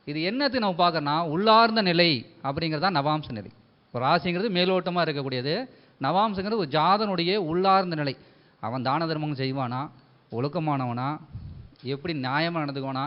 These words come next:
இல்லையா அப்படிங்கிறதெல்லாம் நவாம்ச கட்டம் பார்த்தா தான் நமக்கு சொல்ல முடியும். இதுல ஒன்பது பாதங்கள் இருக்கு, அதுல எல்லாத்தையும் தெரியும். ஒரு சில விஷயங்களை மட்டும் கொடுக்குறேன், தெரிஞ்சவங்க கொஞ்சம் அமைதியா இருந்துக்கலாம். ஏன்னா,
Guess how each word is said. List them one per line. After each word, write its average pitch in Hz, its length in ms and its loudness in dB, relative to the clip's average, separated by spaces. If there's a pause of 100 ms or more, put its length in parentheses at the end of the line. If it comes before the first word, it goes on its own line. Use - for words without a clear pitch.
(140)
இல்லையா 147 360 -2
அப்படிங்கிறதெல்லாம் 135 600 -2 (560)
நவாம்ச 165 360 -2
கட்டம் 143 300 -4
பார்த்தா 123 220 -4
தான் 156 100 -6
நமக்கு 123 240 -8
சொல்ல 98 200 -8
முடியும். 92 220 -14 (720)
இதுல 170 180 0 (100)
ஒன்பது 247 380 4
பாதங்கள் 208 440 4
இருக்கு, 165 240 -2 (800)
அதுல 151 220 0
எல்லாத்தையும் 180 340 -2
தெரியும். 175 300 -4 (260)
ஒரு 127 160 -8
சில 135 180 -6
விஷயங்களை 175 300 -6
மட்டும் 175 200 -8
கொடுக்குறேன், 147 340 -4 (580)
தெரிஞ்சவங்க 240 560 2
கொஞ்சம் 180 200 0
அமைதியா 165 240 -4
இருந்துக்கலாம். 151 380 -4 (920)
ஏன்னா, 180 140 2